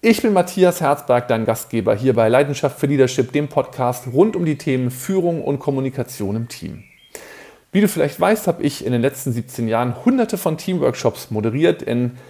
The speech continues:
allen unterschiedlichen Branchen, mit unterschiedlichen Teamgrößen, auf unterschiedlichen Hierarchieebenen. Und ich habe festgestellt in diesen ganzen Workshops, dass es einen ganz großen Mangel gibt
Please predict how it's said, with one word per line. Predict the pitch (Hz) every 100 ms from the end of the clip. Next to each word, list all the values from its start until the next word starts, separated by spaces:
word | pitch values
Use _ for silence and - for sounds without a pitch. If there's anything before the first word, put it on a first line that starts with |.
| - -
allen | 151 170
unterschiedlichen | - 156 143 - 143 117 - 95
Branchen, | 107 143 156 147 147 147 113
mit | -
unterschiedlichen | 120 113 104 107 - 101 98 92
Teamgrößen, | - 104 98 98 104 123 156 156 - 139 135 131
auf | - -
unterschiedlichen | 123 110 - 107 - - 101 101 101
Hierarchieebenen. | 113 117 117 - 165 - 127 123 120 113 117 - - - - - - -
Und | 143
ich | 147
habe | 208
festgestellt | - 247 - 175 - 120 113
in |
diesen | 117 113 107
ganzen | 127 180 - 147
Workshops, | 117 117 - - 95 -
dass | 98
es | 104 - - _ 123
einen | 147 175 170 165
ganz | 113 127 -
großen | 113 104 101
Mangel | 95 110 110
gibt | 104 92 - -